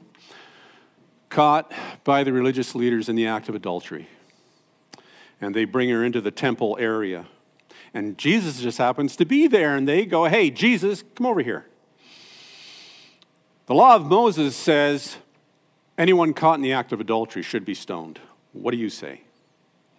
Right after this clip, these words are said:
And Jesus, being Jesus, doesn't react quickly. <laughs> He just kneels down on, uh,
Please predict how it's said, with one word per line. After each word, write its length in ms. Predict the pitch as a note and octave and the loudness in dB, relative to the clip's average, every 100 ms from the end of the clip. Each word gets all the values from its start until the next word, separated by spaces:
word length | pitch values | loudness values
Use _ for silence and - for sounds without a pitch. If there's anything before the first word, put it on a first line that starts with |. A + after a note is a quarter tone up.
| _ _ _ _ _ _ _ _ _ _ _ _ - | _ _ _ _ _ _ _ _ _ _ _ _ -8
And 160 | A#2 | -6
Jesus, 380 | A#2 D#3+ D3 B2 | 0 0 0 -4
being 340 | G#2+ C3 A2+ G#2 | -2 0 0 -2
Jesus, 400 | A#2+ C#3 A2+ G#2+ | -2 -2 -2 -4
doesn't 260 | A#2 C#3+ | -4 -4
react 520 | A#2 A2+ A#2 A2 - | -4 -2 -2 -4 -8
quickly. 400 | - C#3 - A#2 - | -6 -6 -6 -6 -6
<laughs> 60 | - C#3 - - - - - _ _ _ - | -8 -14 -14 -20 -20 -20 -20 _ _ _ -6
He 140 | G#3 | -2
just 300 | F#3+ F3 - | 0 0 2
kneels 260 | D3+ C#3 A#2 | 2 2 2
down 400 | C#3 D3 D3+ D3+ | 0 2 2 0
on, 360 | C3+ C3+ C3+ | 0 0 -2
uh, 40 | D3+ | -4